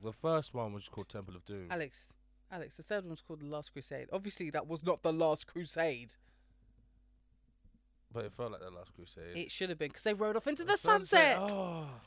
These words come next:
Speaker 2: Ugh,
Speaker 1: damn.
Speaker 2: don't, Alex. You just make me feel sad.
Speaker 1: This, this, the last one, he just, like, "That's my hat," and walks
Speaker 2: Ki-
Speaker 1: out the door. That's when he's like, "Not yet, sir, not yet." We need, and, and they're not, uh, gonna bring him back.
Speaker 2: No.
Speaker 1: 'Cause he, he's,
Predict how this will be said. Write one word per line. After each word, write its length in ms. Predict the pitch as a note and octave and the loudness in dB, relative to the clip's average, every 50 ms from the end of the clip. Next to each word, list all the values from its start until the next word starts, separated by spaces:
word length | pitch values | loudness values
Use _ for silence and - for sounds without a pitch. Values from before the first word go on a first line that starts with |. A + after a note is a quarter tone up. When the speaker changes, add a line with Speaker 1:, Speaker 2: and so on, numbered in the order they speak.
| - - | -6 -2
Speaker 2:
Ugh, 220 | A#3+ C4 B3 - | -2 0 0 -2
Speaker 1:
damn. 320 | D#3 D3+ D3 C#3+ C3+ B2+ A2+ | -4 -6 -6 -8 -12 -12 -8
Speaker 2:
don't, 240 | - G#3+ G3+ G#3 F#3+ | -8 -8 -8 -6 -8
Alex. 360 | F#3 F#3 F3+ F3+ D#3 - - | -8 -10 -10 -12 -14 -14 -14
You 80 | G3+ G#3+ | -14 -14
just 120 | - - A#3+ | -12 -10 -8
make 120 | G#3+ F#3 | -6 -6
me 60 | E3+ | -6
feel 180 | E3 - C#3+ C3+ | -8 -10 -12 -10
sad. 340 | - - C3 C3 C3+ C3 - - - | -6 -6 -6 -4 -6 -8 -12 -12 -6
Speaker 1:
This, 220 | - A3 A3+ - - E3+ E3 | -4 -4 -4 -4 -6 -8 -6
this, 160 | G3 C4 A#3 | -6 -6 -6
the 140 | - - G#3 | -4 -4 0
last 300 | A#3 C4 C#4+ D4 - - | 4 4 4 4 2 0
one, 160 | F3 E3+ E3+ | -2 -2 -2
he 120 | F3 F3+ | -2 -4
just, 320 | E3 F3 G3 F3+ - - - | -6 -8 -10 -10 -8 -2 2
like, 260 | F#3+ F3 C#3+ A#2+ G#2+ | 4 4 4 4 2
"That's 160 | C3 C#3+ - | 0 -2 0
my 200 | C#3 C3+ C3+ C3 | 2 2 4 6
hat," 240 | C3+ D3+ C#3+ B2 - | 6 6 4 4 0
and 100 | A2+ A#2+ C3 | -4 -6 -2
walks 160 | C#3+ A3+ A3 | 0 0 2
Speaker 2:
Ki- 60 | - D#3+ | 2 2
Speaker 1:
out 80 | D3 | 0
the 80 | D3+ D3 | 0 -2
door. 400 | - E3 F#3 F3+ D#3+ A#2+ A2+ - - - - - - | 0 2 4 4 4 2 2 -2 -4 -16 -20 -8 2
That's 180 | - F#3+ A3 G#3 | 8 8 8 10
when 100 | A#3+ A#3+ | 10 6
he's 160 | A#3+ A3+ F#3 | 6 8 10
like, 260 | G#3 G#3 G3 F#3 D#3+ | 12 12 12 12 10
"Not 240 | D3+ D#3+ D3+ C#3 C3 | 10 8 8 8 8
yet, 180 | C#3 C#3+ C#3 C3 | 6 4 4 4
sir, 240 | - - A#2+ A2 A2+ | 2 -2 0 0 0
not 220 | B2 C#3 C#3 C3 | 2 2 2 2
yet." 260 | C#3 D3 C#3 A#2 G#2 - - - - - - - - - - - - | 4 2 2 2 0 -4 -12 -20 -20 -20 -20 -20 -20 -20 -20 -16 -10
We 120 | D3+ F#3+ | -8 -6
need, 180 | A3+ B3 A#3 F3 E3 - _ _ _ _ _ - | -6 -6 -8 -10 -14 -20 _ _ _ _ _ -6
and, 140 | F3 G3+ G#3 | -4 -4 -4
and 180 | - - G3 | -6 -4 -2
they're 140 | G#3+ G#3+ G3+ | -2 0 0
not, 260 | G#3 A3+ F#3 - - | 0 -2 -4 -2 -2
uh, 80 | F3+ F3 | -2 -2
gonna 180 | D#3+ F3+ F3 | 0 0 -2
bring 200 | D#3+ D3+ F3 E3 | -2 0 0 0
him 120 | E3 E3 D#3+ | 0 0 2
back. 380 | D3 E3+ D3 G#2+ - - - - - - - | 4 4 2 2 0 -6 -16 -20 -18 -12 -6
Speaker 2:
No. 280 | G#3 A#3 B3+ G#3+ C#3+ - - | -2 -2 -2 -2 -4 -6 -4
Speaker 1:
'Cause 160 | - E3+ D#3 | -2 -2 0
he, 100 | E3 E3+ D#3 - | 0 -2 -2 -4
he's, 380 | - C#3+ D3 C#3 - C#3 A#2+ | -6 -6 -6 -6 -6 -8 -12